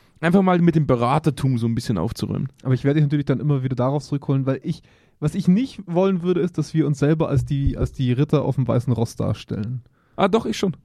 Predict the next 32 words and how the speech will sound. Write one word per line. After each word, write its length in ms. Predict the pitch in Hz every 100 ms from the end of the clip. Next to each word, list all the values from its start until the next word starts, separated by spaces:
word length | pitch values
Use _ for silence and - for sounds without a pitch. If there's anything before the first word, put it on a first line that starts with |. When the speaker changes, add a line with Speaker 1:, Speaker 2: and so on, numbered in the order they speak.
| -
Speaker 2:
Ja? 280 | 180 156 208
Speaker 1:
Ja. 140 | - 185
Speaker 2:
Nee, 260 | 185 156 -
bin 120 | -
ich, 140 | 156 139
bin 120 | 147
ich 40 |
nicht 140 | 139 160
so 80 | 139
der 80 |
Fan 200 | 123 139
davon, 300 | 135 - 110 110
weil 100 | 117
ich 100 | -
finde, 180 | 170
man 100 | 156 147
muss 140 | 160
ja 80 | -
auch 120 | 139
mal 80 | 143
ein 80 | 139
bisschen 220 | 147 139
selbstkritisch 680 | 123 143 - - 135 135 -
mit 140 | 123
der 100 | 120
eigenen, 400 | 113 113 117 110 - _ -
also 180 | 120 120
wenn 120 | 156
wir 100 | 202
schon 120 | 185
Beratungsbranche 800 | 180 151 143 185 170 - 156 175
kritisieren, 600 | 180 185 185 170 170 214